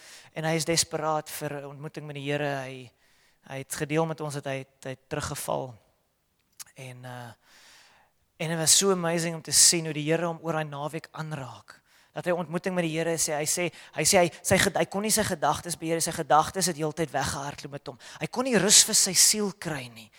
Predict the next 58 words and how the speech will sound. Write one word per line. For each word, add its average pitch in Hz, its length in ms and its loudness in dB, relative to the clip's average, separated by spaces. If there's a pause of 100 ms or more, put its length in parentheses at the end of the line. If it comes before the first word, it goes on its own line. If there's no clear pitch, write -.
(260)
Hy 175 80 2
het 170 100 0
heeltyd 220 320 6
alles 214 300 2
in 208 80 -6
sy 214 100 4
eie 202 140 6
krag 202 400 -2
gedoen, 165 180 -6
selfs 190 380 2
die - 100 -12
cricket, 185 400 -4 (220)
hy 175 80 -2
het - 100 -8
alles 214 320 6
in 208 80 2
sy 202 160 4
eie 196 240 6
krag 196 320 0
heeltyd 175 400 0
gedoen 165 400 -2 (300)
en 160 100 -6
hy 170 80 0
het 175 140 2
rus 208 260 8
vir 214 80 0
sy 185 240 2
siel 214 380 8
gesoek. - 500 2 (320)
Die 175 80 0
Saterdag 190 560 6
aand 175 220 0
het 180 80 0
hy - 20 -2
ontmoeting 175 400 -6
met 175 80 -4
die 165 80 -4
Here. 170 160 2
Hy 160 80 -2
sê 180 160 -2
vir 165 140 -6
die 196 100 4
eerste 214 320 6
keer 196 240 0
wat 180 80 -2
hy 165 140 -6
in - 20 -8
sy 151 140 -4 (240)
kan 196 180 4
onthou. 151 540 0 (420)
Hy 156 80 0
sê, 170 80 4
"Ja, 196 60 6
sestig - 580 8
mans." 151 480 -4 (320)
Hy, 156 160 0 (320)
hy 143 140 -6
het, - 100 -20